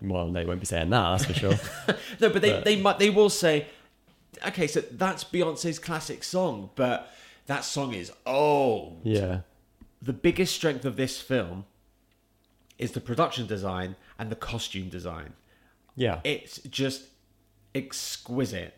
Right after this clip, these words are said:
Speaker 1: Mm-hmm.
Speaker 2: And it's not surprising because Baz Luhrmann is very connected to fashion. I was watching that, I think it's the,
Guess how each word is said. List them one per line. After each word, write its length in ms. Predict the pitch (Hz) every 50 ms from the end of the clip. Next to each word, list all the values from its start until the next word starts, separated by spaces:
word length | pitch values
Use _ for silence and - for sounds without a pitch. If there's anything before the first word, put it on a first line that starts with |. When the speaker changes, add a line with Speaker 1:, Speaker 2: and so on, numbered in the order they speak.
| -
Speaker 1:
Mm-hmm. 260 | 113 101 95 101 90 87
Speaker 2:
And 160 | 143 151 143
it's 240 | 151 - - - 139
not 240 | 147 151 170 170 165
surprising 560 | - 175 - - 160 147 143 139 117 113 104
because 200 | 104 - 127 113
Baz 280 | - - 143 147 135 127
Luhrmann 280 | 135 120 117 110 117
is 120 | 117 113 107
very 300 | 95 127 123 131 135 135
connected 500 | 135 - 120 101 92 - - - 101 -
to 80 | - 98
fashion. 420 | - 123 113 104 - 104 92 95
I 80 | 104 117
was 160 | 131 135 127
watching 340 | 156 131 - - 143 131 123
that, 200 | 127 120 117 - - - - - - - _ _ _ -
I 80 | -
think 140 | 127 147 139
it's 100 | 135 -
the, 140 | - 156